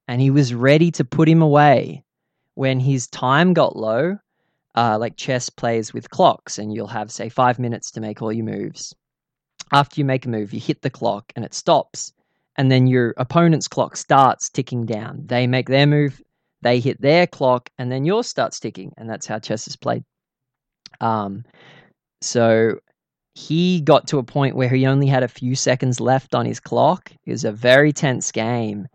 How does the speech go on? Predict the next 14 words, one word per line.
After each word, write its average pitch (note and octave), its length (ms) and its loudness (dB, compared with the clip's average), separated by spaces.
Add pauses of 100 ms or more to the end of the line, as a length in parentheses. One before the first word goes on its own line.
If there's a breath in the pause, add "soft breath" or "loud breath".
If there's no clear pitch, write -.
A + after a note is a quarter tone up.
(380 soft breath)
Even F3 320 4
though E3+ 220 6
he F3 120 4
was B2+ 220 0
winning, E3 580 0 (1200)
he C3 260 -2
actually C#3 480 2
ran A#2+ 300 2
out B2+ 160 2
of B2+ 80 0
time A2+ 300 -6
on A#2+ 100 -2
his C3+ 160 -2
clock. - 480 -4